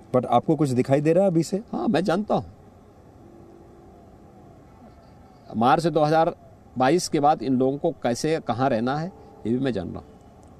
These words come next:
Speaker 1: तो अभी आप ये, इसके साथ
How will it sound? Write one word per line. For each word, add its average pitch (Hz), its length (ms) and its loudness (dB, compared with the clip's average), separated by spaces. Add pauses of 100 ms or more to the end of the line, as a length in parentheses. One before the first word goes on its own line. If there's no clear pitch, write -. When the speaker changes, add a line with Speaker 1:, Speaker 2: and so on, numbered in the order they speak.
(720)
Speaker 1:
तो 139 60 2
अभी 131 220 4
आप 160 160 4 (180)
ये, 156 240 2 (340)
इसके - 420 -2
साथ 156 200 2